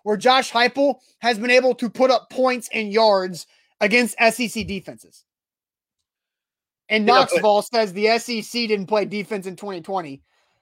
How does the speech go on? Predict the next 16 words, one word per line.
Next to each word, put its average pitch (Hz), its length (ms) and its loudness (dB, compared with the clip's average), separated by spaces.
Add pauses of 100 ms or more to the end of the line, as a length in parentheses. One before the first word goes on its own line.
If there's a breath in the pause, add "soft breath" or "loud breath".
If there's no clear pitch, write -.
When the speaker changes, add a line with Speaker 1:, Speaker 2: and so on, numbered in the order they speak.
(600)
Speaker 1:
They, 240 280 4
they 254 100 4
played 269 200 4
a 226 40 8
lot 220 220 4
less 214 240 4
defense. 143 560 -16
Speaker 2:
All 170 100 -2
right, 147 260 0
so 180 140 -2
here's 202 240 -4
the 180 100 -10
difference, 156 460 -4
Austin. 120 380 -8
I, 139 200 -2
I'll 131 320 -6